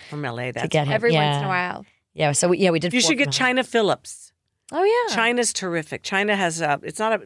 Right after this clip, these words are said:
Speaker 1: podcast, it's a, it's a, uh, what is it when you, your own, um, YouTube channel?
Speaker 2: Oh, yeah.
Speaker 1: She's lovely. I, she's, I was just with her the other day. You know
Speaker 2: She
Speaker 1: who I was
Speaker 2: nearby?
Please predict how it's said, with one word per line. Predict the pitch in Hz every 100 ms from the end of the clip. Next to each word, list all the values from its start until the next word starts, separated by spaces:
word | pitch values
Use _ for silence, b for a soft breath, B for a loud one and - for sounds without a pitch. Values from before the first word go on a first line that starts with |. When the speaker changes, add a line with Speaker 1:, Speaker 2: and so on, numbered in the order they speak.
| -
Speaker 1:
podcast, | - 190 180 156
it's | 151 165
a, | 147 165
it's | 165
a, | 147 - b b b b -
uh, | 175 156
what | 170 214
is | 180
it | 156
when | 165
you, | 156 147 - 151 170
your | 175
own, | 180 175 175 -
um, | 147 139 135 - - -
YouTube | 196 196 214
channel? | - 220 220
Speaker 2:
Oh, | 370 466 453
yeah. | 180 B B B
Speaker 1:
She's | - 269 214
lovely. | 202 190 185 165 147 127 - -
I, | 156
she's, | - 208 180 -
I | 175
was | 180
just | - 185
with | 185
her | 196 175
the | 170
other | 160 160
day. | 160 160 165 b b b b
You | 254
know |
Speaker 2:
She | 330
Speaker 1:
who | 359
I | 330
was |
Speaker 2:
nearby? | 240